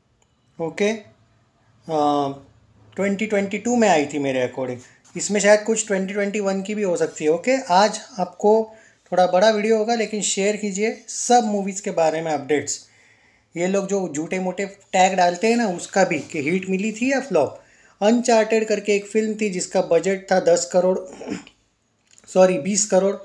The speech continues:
उसने कमाए थे आठ करोड़ और flop गई थी वो Box Office India की तरफ से, इसको भारत की तरफ से जो भी है,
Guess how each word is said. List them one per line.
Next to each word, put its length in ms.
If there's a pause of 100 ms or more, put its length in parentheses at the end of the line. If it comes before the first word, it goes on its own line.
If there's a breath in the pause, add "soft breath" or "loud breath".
(600 soft breath)
उसने 240
कमाए 340
थे 120
आठ 380
करोड़ 220
और 500 (420)
flop 340
गई 200
थी 120
वो 240
Box 240
Office 220
India 280
की 80
तरफ 280
से, 140
इसको 260 (600 soft breath)
भारत 300
की 80
तरफ 320
से 140
जो 180
भी 160
है, 220